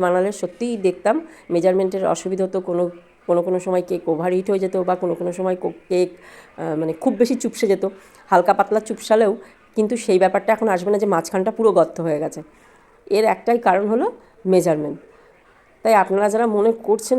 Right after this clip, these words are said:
যে কোনো কেকই বানাবেন, এখনও যারা বানাননি, আমি নিজে যেটুখানি বানিয়ে অভিজ্ঞতা আর কি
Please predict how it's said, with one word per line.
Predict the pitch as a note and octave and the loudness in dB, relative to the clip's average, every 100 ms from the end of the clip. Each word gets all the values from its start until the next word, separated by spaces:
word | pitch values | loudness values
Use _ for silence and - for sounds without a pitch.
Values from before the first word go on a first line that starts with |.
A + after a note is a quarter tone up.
| G#3+ | 0
যে | G#3+ | 0
কোনো | D4 F4 | 2 2
কেকই | C#4 B3 G#3+ | 0 0 0
বানাবেন, | F3+ F#3 G#3 - | 0 0 -2 -2
এখনও | E3+ F3+ A#3 G3+ | -2 0 0 4
যারা | F#3+ E3+ | 4 4
বানাননি, | E3 G3 A#3 F3+ A3+ - - | 2 4 4 2 0 -4 -6
আমি | G3+ A3+ G#3+ | 2 2 2
নিজে | F#3 G#3+ G#3 | 2 4 4
যেটুখানি | F#3+ G3 A#3+ A#3+ G#3+ | 2 -2 0 2 4
বানিয়ে | G3 G3+ G3 | 4 2 2
অভিজ্ঞতা | F#3 F3 F#3 F3+ F3+ F3 - - - _ - | -2 -4 -2 0 -2 -2 -6 -12 -20 _ -10
আর | |
কি | E3 | -8